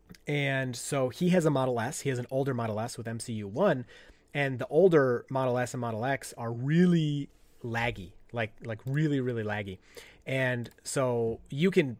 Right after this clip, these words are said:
pay, like, twenty-five hundred dollars to upgrade to the new stuff. Um, <laughs> John Carmack is overrated, I'm sure.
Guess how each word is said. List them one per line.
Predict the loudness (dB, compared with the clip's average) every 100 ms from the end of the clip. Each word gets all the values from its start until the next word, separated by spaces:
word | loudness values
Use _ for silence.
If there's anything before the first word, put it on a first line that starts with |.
| -4
pay, | 6 8 8 4 0 -2
like, | -6
twenty-five | -4 -4 -4 -4
hundred | -4 -2
dollars | 0 0 -2 -4
to | -8
upgrade | -10 -4 -2 -2
to | -4
the | -8
new | -6
stuff. | -4 -4 -4 -8 -20 -20 -20 -14
Um, | -2 0 0
<laughs> | -2
John | -2 -2 -2
Carmack | -4 -4 -4 -4 -4
is | -6
overrated, | -8 -8 -8 -10 -12
I'm | -12 -12
sure. | -14